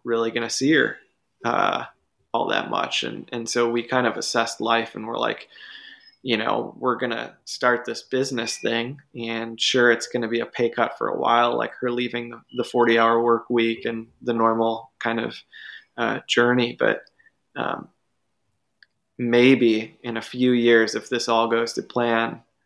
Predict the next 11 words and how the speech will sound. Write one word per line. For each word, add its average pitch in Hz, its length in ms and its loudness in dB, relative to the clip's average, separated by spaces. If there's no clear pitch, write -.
it 123 80 0
means 117 320 0
that 107 140 2
we 117 120 0
have 107 340 2
more 123 280 4
time 113 500 0
to 107 420 -4
be 127 120 0
together. 110 600 2
And, 110 220 -6